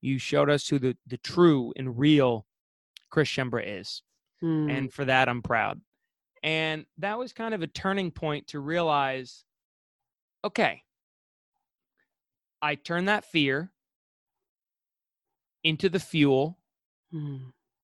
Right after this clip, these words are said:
Speaker 1: and dedicated my entire life to proving others wrong,
Speaker 2: <laughs>
Speaker 1: which isn't what you should dedicate your life to necessarily.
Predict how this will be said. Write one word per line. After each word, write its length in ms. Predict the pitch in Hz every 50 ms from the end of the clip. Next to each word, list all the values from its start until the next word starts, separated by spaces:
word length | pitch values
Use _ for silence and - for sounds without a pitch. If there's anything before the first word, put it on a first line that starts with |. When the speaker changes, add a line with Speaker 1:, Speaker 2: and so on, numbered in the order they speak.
| _ _ _ _ _ _ _ -
Speaker 1:
and 160 | 147 147 139
dedicated 540 | 143 160 170 175 165 - 175 175 170 165 165
my 140 | 151 147 147
entire 420 | 143 135 - - - 202 226 240 240
life 300 | 220 196 185 190 190 -
to 60 | 160 -
proving 460 | - - 175 170 165 147 165 156 127
others 340 | 131 143 131 139 135 110 117
wrong, 320 | 117 110 107 - - - - _ _ _ _ _ _ _ _ -
Speaker 2:
<laughs> 580 | 180 180 165 135 147 151 139 135 131 147 135 131 _ _ _ _ _ - - -
Speaker 1:
which 240 | 185 208 - -
isn't 380 | 214 226 240 214 285 285 277 -
what 160 | 175 196 196 -
you 160 | 196 208 196
should 220 | - - 170 143
dedicate 500 | 139 156 160 156 175 - - 185 165 -
your 140 | 156 156 143
life 340 | 131 139 139 135 120 - _ -
to 600 | - - - 131 131 139 170 220 269 311 349 381 _ _ _ _ _ _ _ _ _ _ _ _ _ _ _ -
necessarily. 1000 | 311 285 269 - - 277 240 - 285 277 277 277 285 277 339 349 330 330 311